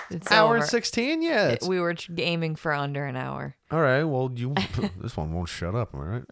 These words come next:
Speaker 1: Oh, my
Speaker 2: <laughs>
Speaker 1: God.
Speaker 2: No, but,
Speaker 1: Uh,
Speaker 2: um,
Speaker 1: so if you like what you hear, follow us on The Brittany and Shane Show on Instagram.
Speaker 2: We post so often
Speaker 1: Yes.
Speaker 2: and on time
Speaker 1: <laughs>
Speaker 2: about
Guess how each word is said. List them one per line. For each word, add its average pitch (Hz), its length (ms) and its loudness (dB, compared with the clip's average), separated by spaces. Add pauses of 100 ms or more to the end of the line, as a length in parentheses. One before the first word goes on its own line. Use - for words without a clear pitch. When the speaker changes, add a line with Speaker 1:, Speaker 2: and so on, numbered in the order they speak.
Speaker 1:
Oh, 147 280 -4
my - 160 -14
Speaker 2:
<laughs> - 40 -16
Speaker 1:
God. - 260 -4
Speaker 2:
No, 151 60 4 (680)
but, 107 240 4
Speaker 1:
Uh, 107 180 6
Speaker 2:
um, 104 160 0 (300)
Speaker 1:
so 202 480 0
if 185 180 -4
you 180 360 -2
like 175 340 -2
what 175 180 -6
you 175 60 0
hear, 240 400 0
follow 170 440 0
us 170 140 -4
on 165 540 -2 (420)
The 170 100 -4
Brittany 170 320 -2
and 160 120 -4
Shane 196 240 -4
Show 185 460 -4
on 160 160 -4
Instagram. 170 760 -6 (100)
Speaker 2:
We 113 160 0
post 117 380 0
so 101 540 -2
often 80 600 -4
Speaker 1:
Yes. - 600 -10
Speaker 2:
and 90 160 -6
on 87 160 -6
time 80 480 -6
Speaker 1:
<laughs> - 1200 -20
Speaker 2:
about 101 100 -4